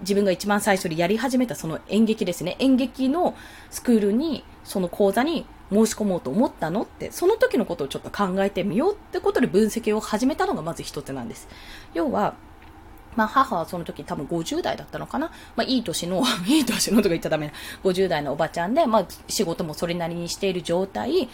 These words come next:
で、舞台、まあ、自分は元々は興味あったけど、まあ、今までそういうきっかけもなかったけど、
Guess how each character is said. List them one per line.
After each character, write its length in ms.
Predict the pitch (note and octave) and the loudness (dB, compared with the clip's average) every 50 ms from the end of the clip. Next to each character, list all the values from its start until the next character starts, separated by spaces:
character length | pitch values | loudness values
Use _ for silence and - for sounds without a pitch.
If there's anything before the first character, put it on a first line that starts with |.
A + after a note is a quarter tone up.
| - - - - - - - - | -14 -18 -20 -20 -20 -20 -6 -2
で、 100 | - D#4+ | 0 0
舞 220 | G#3+ F3+ A#3 A#3+ A#3 | 2 2 0 0 2
台、 380 | G3+ F3+ D#3 D3+ D3+ - - - | 0 0 0 0 -2 -6 -6 -2
ま 100 | A#3+ C4 | -2 0
あ、 20 | |
自 120 | - - A3 | 0 2 2
分 180 | G#3 A3+ A3 | 2 2 4
は 120 | A#3 A#3+ A3+ | 4 4 2
元 240 | G3+ G#3 A3 A#3+ A#3 | 2 0 0 0 0
々 180 | B3+ B3+ C#4+ | 0 2 0
は 60 | C4+ | -2
興 200 | C4+ - C#4+ D4+ | 0 0 0 0
味 140 | C4+ G#3+ - - | 2 0 0 -2
あ 60 | - | -4
っ 40 | - - | -4 -2
た 120 | - - - | -4 -4 -4
け 140 | - - | -2 0
ど、 220 | - G#4 G4+ - - - - - | 2 2 2 2 0 -6 -6 -2
ま 60 | C#4 | 0
あ、 40 | B3 | 2
今 180 | A#3 A#3+ C4 | 4 4 4
ま 120 | C4 B3+ A3 | 4 4 2
で 100 | D#3 - | 2 -2
そ 120 | - F#3+ | -2 -4
う 40 | F3+ | -4
い 20 | |
う 40 | - | -4
き 120 | - - | -6 -8
っ 40 | - | -6
か 140 | - - A#3 | -4 -6 -4
け 100 | - A#3 | -2 0
も 120 | A3 A#3 | 0 2
な 100 | C4 E4 | 0 0
か 120 | - - G#4 | 0 -2 -4
っ 40 | G#4 - | -2 -4
た 100 | D4+ C#4 | -4 -4
け 100 | - F4 | 0 0
ど、 160 | G4+ F4+ | 0 0